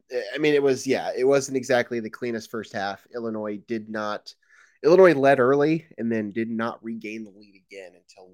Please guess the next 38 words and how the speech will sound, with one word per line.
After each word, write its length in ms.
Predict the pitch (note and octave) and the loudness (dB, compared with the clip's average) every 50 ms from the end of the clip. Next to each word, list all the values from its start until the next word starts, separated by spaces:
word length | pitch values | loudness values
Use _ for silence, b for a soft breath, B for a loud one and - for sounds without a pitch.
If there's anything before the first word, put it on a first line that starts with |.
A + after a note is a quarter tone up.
| F#2+ | -12
late 300 | G2+ A2 G#2+ G2+ G2 - - | -10 -10 -10 -10 -12 -16 -18
in 120 | F#2+ G2+ | -18 -18
the 80 | F#2 F#2 | -18 -18
second 320 | - - G2+ F#2+ - E2+ - | -16 -16 -16 -16 -16 -18 -18
half. 380 | - G#2 C2+ - - - - - B B B B B B B B B _ | -16 -16 -16 -18 -20 -20 -20 -20 B B B B B B B B B _
Um, 560 | - G2 F#2 F#2 F#2 F#2 F#2 F2+ F#2 F2+ E2 - | 0 4 6 6 6 6 4 2 0 -2 -4 -4
and 160 | - G2+ G#2 G2 | -4 -4 -2 -2
then 200 | F#2+ F2+ F2+ F2 | -2 -2 -4 -4
finally 360 | - A2+ G#2 G2+ F2+ F#2 F#2+ | -2 0 0 0 -2 -4 -6
pulled 300 | - - - G#2 G2 G2 | -6 -4 -4 -4 -2 -2
away 480 | G2 G2+ F#2+ F#2 F#2 F#2 F#2 F2 - | -2 -2 0 0 0 0 -2 -4 -6
and, 260 | - F2+ F#2+ F#2 F2+ E2+ | -8 -12 -14 -14 -14 -14
and 180 | - E2+ F2 - | -16 -16 -16 -14
took 180 | - A2 - | -14 -14 -12
the 80 | - G2+ | -12 -12
nine-point 560 | G2 G2 F#2+ F#2 F2+ F2+ _ - F#2+ E2 - - | -12 -10 -10 -10 -12 -14 _ -14 -14 -14 -12 -10
win. 280 | - F#2 F2+ E2 E2 E2+ B B B B B B - | -8 -8 -8 -8 -10 -14 B B B B B B -4
Uh, 200 | - G2+ F#2+ F#2+ | 0 2 2 2
plenty 280 | - - - F3+ F3+ F#3 | 2 6 8 10 10 12
of 60 | E3+ | 10
things 200 | D#3+ D#3 D#3 D3 | 10 8 6 4
to 60 | - | 0
talk 240 | - - C3+ B2+ A#2+ | 2 4 4 4 4
about, 380 | B2+ B2+ C3 B2+ B2 A#2+ - - _ - | 6 6 6 8 8 6 4 0 _ -2
uh, 300 | A#2+ A2 G#2 G#2 G#2+ G#2 | 0 0 2 0 -2 -2
from 200 | - A#2 G#2+ G#2 | -4 -4 -4 -4
a 60 | G2+ | -4
player 380 | F#2+ - - B2+ A#2+ A#2 A2+ A2+ | -6 -4 -2 0 0 2 0 0
personnel 640 | A2+ - B2 A2+ A2 - G2 G2+ A2+ A#2+ A#2+ A#2 | -2 -4 -6 -6 -6 -6 -6 -2 0 2 2 0
standpoint. 640 | A2+ - - B2 A2+ A2+ A2 - A#2 A2+ A2+ A2+ E2+ | 0 -2 -4 -2 -2 -2 -2 -2 -2 -2 -2 -2 -4
We'll 120 | F#2 G2 | -6 -8
get 200 | G2 G#2+ A2 G2 | -6 -6 -6 -6
into 220 | G2 F#2+ G2 F2+ - | -8 -12 -16 -16 -12
some 200 | - G#2+ G2 G2 | -10 -10 -8 -6
of 80 | F#2 | -6
that 200 | G2 F#2+ F#2+ - | -6 -6 -8 -8
stuff. 420 | - - - G2+ G2 F#2+ - - _ b b b b b b b b _ - | -10 -6 -4 -4 -2 -4 -4 -8 _ b b b b b b b b _ -10
Um, 680 | F2 F2 F2 F2 E2+ D#2+ D#2 D#2 D#2 D2 D2 C2 - | -6 -4 -2 -2 -2 -2 -4 -4 -6 -8 -8 -10 -12